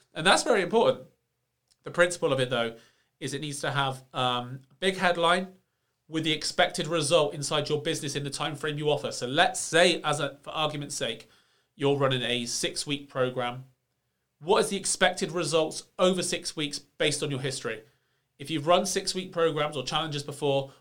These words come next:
what is the normal result? What is the best result? Because what we can do then is create a promise. We promise that over six weeks,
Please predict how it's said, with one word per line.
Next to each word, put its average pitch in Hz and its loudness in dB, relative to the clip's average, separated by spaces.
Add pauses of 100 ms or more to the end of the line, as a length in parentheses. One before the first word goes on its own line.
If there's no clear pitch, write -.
what 170 -4
is 196 0
the 190 0
normal 156 -2
result? 135 -2 (160)
What 156 -4
is 156 -6
the 135 0
best 180 -2
result? 127 -2 (720)
Because 147 -6
what 180 0
we 175 -4
can 160 -6
do 160 -2
then 160 2
is 147 -6
create - -4
a - -12
promise. - -6 (420)
We 196 -2
promise 156 -2 (200)
that - -10
over 185 4
six - -2
weeks, 143 -2